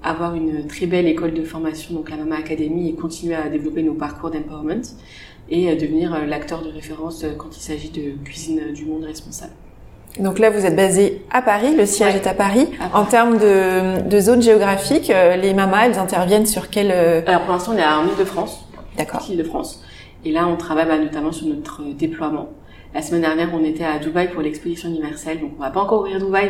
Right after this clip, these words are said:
Speaker 1: mais on a pu représenter la France, euh, à l'exposition avec les mamas. Et, euh, là, on travaille sur notre, euh, modèle de déploiement et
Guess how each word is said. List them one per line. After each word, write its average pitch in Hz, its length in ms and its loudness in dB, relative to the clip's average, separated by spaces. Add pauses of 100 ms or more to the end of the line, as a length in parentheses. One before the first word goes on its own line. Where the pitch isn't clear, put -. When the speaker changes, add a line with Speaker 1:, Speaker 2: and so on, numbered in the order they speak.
Speaker 1:
mais 226 160 0
on 190 160 0
a 156 80 0
pu 196 240 -8
représenter 170 520 -6
la 156 120 -6
France, 165 340 -12
euh, 160 80 -10 (540)
à 180 100 2
l'exposition 170 540 -4
avec 160 260 -4
les 151 60 -6
mamas. 165 380 -4 (540)
Et, 170 220 -4
euh, 151 140 -4
là, 151 240 2
on 160 220 -2
travaille 156 300 -2
sur 170 120 -6
notre, 156 320 -4
euh, 147 340 -10 (140)
modèle 160 280 -2
de 156 60 0
déploiement 151 520 -2
et 151 240 -2